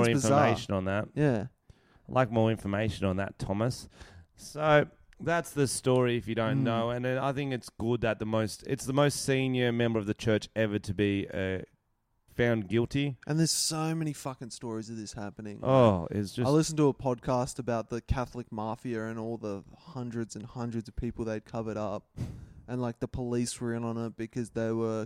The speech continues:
Speaker 1: Catholic and they were part of these small towns. So they'd help them, and it was
Speaker 2: Well,
Speaker 1: like, a full underground thing.
Speaker 2: there's, there's so many occurrences and so many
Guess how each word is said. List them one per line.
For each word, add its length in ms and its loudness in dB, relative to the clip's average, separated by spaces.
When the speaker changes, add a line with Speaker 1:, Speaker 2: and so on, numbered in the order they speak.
Speaker 1:
Catholic 640 -4
and 340 -10
they 100 -6
were 80 -4
part 300 -8
of 80 -10
these 180 -6
small 300 -10
towns. 640 -6
So 140 -10
they'd 200 0
help 520 -2
them, 300 -4
and 300 -6
it 400 -20
was 80 2
Speaker 2:
Well, 80 6
Speaker 1:
like, 80 0
a 40 4
full 360 0
underground 680 -4
thing. 160 -2
Speaker 2:
there's, 160 2
there's 340 2
so 560 2
many 300 2
occurrences 640 2
and 140 -2
so 280 0
many 460 0